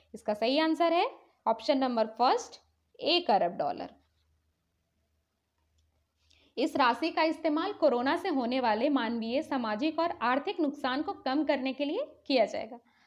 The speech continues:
नेक्स्ट क्वेश्चन है, वित्त मंत्री निर्मला सीतारमन ने बिजली वितरण कंपनियों के लिए कितने हजार करोड़ रुपए की राहत के पैकेज की घोषणा की है? इसका सही आंसर है ऑप्शन नंबर फ़ोर,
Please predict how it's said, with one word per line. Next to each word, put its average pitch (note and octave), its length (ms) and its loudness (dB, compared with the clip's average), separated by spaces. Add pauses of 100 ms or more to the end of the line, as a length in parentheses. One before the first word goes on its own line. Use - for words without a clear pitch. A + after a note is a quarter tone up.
(300)
नेक्स्ट A3 280 -6
क्वेश्चन E4+ 360 0
है, F4 140 -2 (1300)
वित्त F4 220 0
मंत्री G#4+ 520 2
निर्मला D4+ 400 4
सीतारमन C4+ 600 2
ने G#3+ 300 -8
बिजली C#4+ 400 2
वितरण E4 400 4
कंपनियों C#4 500 4
के A#3+ 180 0
लिए G3+ 180 0
कितने F4 500 -2
हजार C#4+ 240 4
करोड़ C4 300 2
रुपए G#3+ 300 -2
की D4+ 160 -2
राहत B3 340 0
के F4 60 0
पैकेज B3+ 500 -2
की - 380 -6
घोषणा D4 400 4
की G3 240 -6
है? G3 140 -14 (420)
इसका A3+ 180 -2
सही A#3+ 260 2
आंसर E4 300 4
है F#4+ 60 6
ऑप्शन B3+ 320 2
नंबर A#3 300 2
फ़ोर, C4 500 2